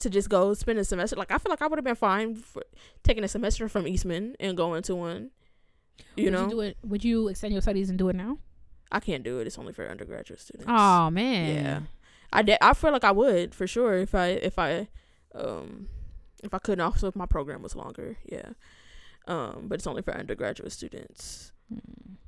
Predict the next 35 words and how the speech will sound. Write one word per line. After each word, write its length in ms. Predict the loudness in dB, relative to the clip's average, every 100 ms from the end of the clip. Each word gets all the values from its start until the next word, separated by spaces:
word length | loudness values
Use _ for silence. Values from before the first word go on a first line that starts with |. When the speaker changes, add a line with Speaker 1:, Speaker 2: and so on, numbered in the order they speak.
| -16 2
Speaker 1:
But 140 | 4
Speaker 2:
That's 140 | 4
cool 220 | 2 -4 -4
though. 340 | -6 -8 -12 -16
It's 140 | -18
an 20 | -14
interesting 360 | -14 -12 -14
concept. 480 | -14 -16 -16 -20 -20 -20 _ -10
Speaker 1:
Yeah. 260 | -6 -6 -8 -14 -16 -20 -20 -20 -20 -20 _ _ _ -20 -18 -16 -4
Um, 300 | -2 0 0
I 100 | 2
didn't 160 | 2
look, 160 | 0 0
you 120 | -2
know, 300 | -2 -4 -6 -6
once 160 | -6 -6
I 60 |
found 160 | -6 -6
out 140 | -4
I 60 | -6
couldn't 220 | -8 -12
do 120 | -10
it, 80 | -8
I 60 | -8
didn't 180 | -10 -14
look, 160 | -12
like, 180 | -14 -12
too 120 | -10
much 200 | -8 -6
into 300 | -6 -4 -4
it. 220 | -6 -8 _ -20 -12 -4
Speaker 2:
Mm-hmm. 240 | -2 4
Speaker 1:
But, 300 | 4 4 0
um, 680 | -4 -4 -6 -10 -16 -18 -18 -20 -20 -20 -20 -20 -20 -20 -20 -20 _ -20 -20 -18
yeah. 200 | -16 -14